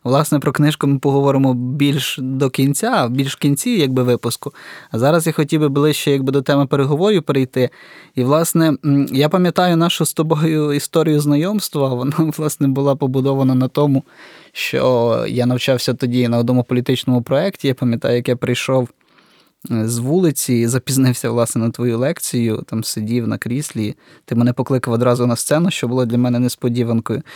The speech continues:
Ну, і ми почали там тренування по публічних виступах і так далі.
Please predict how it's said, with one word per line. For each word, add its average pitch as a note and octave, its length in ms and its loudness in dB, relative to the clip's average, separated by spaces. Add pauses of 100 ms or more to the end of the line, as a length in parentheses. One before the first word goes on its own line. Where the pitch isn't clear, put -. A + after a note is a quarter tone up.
(140)
Ну, - 60 2
і - 20 4
ми F3 120 4
почали C#3+ 380 2
там A#2+ 180 2
тренування B2+ 580 2
по A2 260 0
публічних A#2+ 520 -4
виступах C#3 460 -4
і B2 60 -4
так B2 180 -4
далі. F3 300 -2